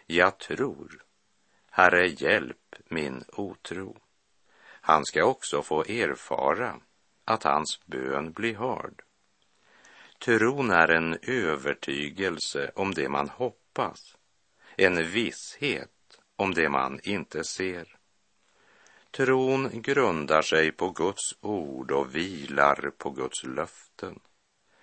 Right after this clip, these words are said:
"Gud är trofast", så ljöd sången från Guds folk i forna dar.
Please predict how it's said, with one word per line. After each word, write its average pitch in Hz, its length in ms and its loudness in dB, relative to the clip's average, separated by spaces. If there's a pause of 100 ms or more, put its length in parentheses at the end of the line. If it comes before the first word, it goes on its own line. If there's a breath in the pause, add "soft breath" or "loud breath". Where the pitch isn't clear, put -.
(260 soft breath)
"Gud 104 460 2
är 87 140 2
trofast", 73 1120 -2
så 85 360 -2
ljöd 80 320 0
sången 67 800 -4 (220)
från 92 480 2
Guds 90 420 -2
folk - 720 0
i 71 140 -4
forna 73 540 0
dar. 69 420 2